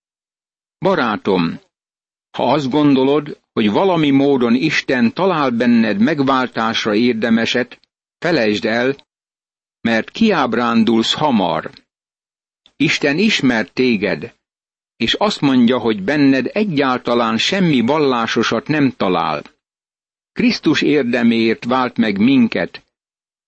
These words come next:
és Isten mindent megtalál ő benne, amire szükségünk van. Milyen csodálatos ez! Láthatod,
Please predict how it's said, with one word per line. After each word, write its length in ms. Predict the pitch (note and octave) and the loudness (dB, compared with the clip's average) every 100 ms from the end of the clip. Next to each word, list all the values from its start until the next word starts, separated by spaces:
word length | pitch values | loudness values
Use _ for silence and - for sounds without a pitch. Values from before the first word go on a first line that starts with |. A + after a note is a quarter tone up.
| - | -4
és 260 | A2+ A2+ | -2 -2
Isten 440 | - E3 - D3+ C#3+ | -2 -2 -2 -2 0
mindent 600 | D#3+ A#3+ G3 C#3 B2+ A2+ | 2 4 4 2 0 0
megtalál 640 | C3 - C3 A#2+ A2+ A2 | -2 -2 -2 0 0 0
ő 260 | D3+ D3+ | 2 2
benne, 360 | B2 A2+ G#2 G2+ | 0 0 0 -2
amire 400 | - C#3 B2+ A#2 | 0 0 2 0
szükségünk 840 | - G#3 - - A2+ G2 G2+ G2+ | -2 -2 -2 0 0 2 2 0
van. 520 | A2 A#2+ G2 E2 F2+ - _ _ _ _ _ - | 0 -2 -2 -6 -10 -18 _ _ _ _ _ -4
Milyen 380 | E3+ G#3+ D3 | 0 2 2
csodálatos 800 | B2 C#3+ B2+ A2+ G#2 G2 F#2+ F2 | 2 0 0 0 0 0 -2 -2
ez! 420 | - A2 F2 - - _ _ _ _ _ _ _ _ | -2 -2 -2 -6 -12 _ _ _ _ _ _ _ _
Láthatod, 800 | - A2 B2+ - B2 C3+ D3 D3+ | -2 -2 -2 -4 -2 0 -2 -4